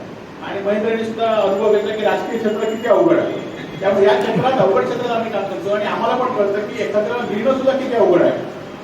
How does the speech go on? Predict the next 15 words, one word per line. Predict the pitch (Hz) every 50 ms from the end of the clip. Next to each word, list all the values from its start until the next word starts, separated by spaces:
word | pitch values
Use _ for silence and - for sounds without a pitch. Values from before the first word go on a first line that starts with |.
| - - - -
आम्ही | - 208 208 190 202
बोलणं | 202 202 254 247 254
खूप | 269 - -
सोपं | 240 220 220 214 185
असतं, | - - - - - - - - - - - 190 185
परंतु | 196 202 202 208 220 220 220 214 - - -
आज, | 190 196 202
अ, | 202 208 208 202 202 202 190 185 - - - - - - - - - - - - - - - -
आपण | 185 208 214
बघितलं | 208 214 220 214 202
की | - - 208 214 208
सोशल | - 190 175 170 - 214
मीडियाच्या | 214 208 196 196 202 202 202 202
द्वारे, | 196 196 185 185 190 185
मॅडम, | 180 180 196 202